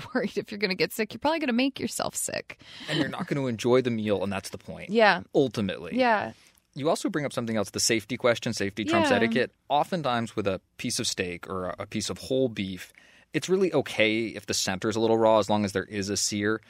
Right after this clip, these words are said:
Speaker 2: If you're talking about hamburger or ground meat,
Speaker 1: Correct.
Speaker 2: you really
Speaker 1: Yeah.
Speaker 2: wanna have it cooked more or cooked all the way through. I've also noticed burgers are getting served ra-, more and more rare. And unless that's really freshly ground steak, there are potential health questions
Speaker 1: Yeah.
Speaker 2: there. And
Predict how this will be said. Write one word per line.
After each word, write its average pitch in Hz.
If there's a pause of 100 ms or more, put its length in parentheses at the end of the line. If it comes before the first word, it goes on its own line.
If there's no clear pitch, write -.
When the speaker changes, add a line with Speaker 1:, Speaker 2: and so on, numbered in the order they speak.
(280)
Speaker 2:
If 127
you're 123
talking 123
about 123
hamburger 139
or 98
ground 104
meat, 156
Speaker 1:
Correct. 147
Speaker 2:
you 131
really 139
Speaker 1:
Yeah. 98
Speaker 2:
wanna 104
have 104
it -
cooked -
more 101
or 90
cooked -
all 95
the 98
way 98
through. 104
I've 101
also 110
noticed 107
burgers 107
are 131
getting 127
served 120
ra-, 104 (300)
more 113
and 104
more 101
rare. 98
And 104
unless 123
that's 113
really 110
freshly 95
ground 92 (160)
steak, 113 (320)
there 107
are 107
potential 110
health 101
questions 151
Speaker 1:
Yeah. 151
Speaker 2:
there. 135
And 113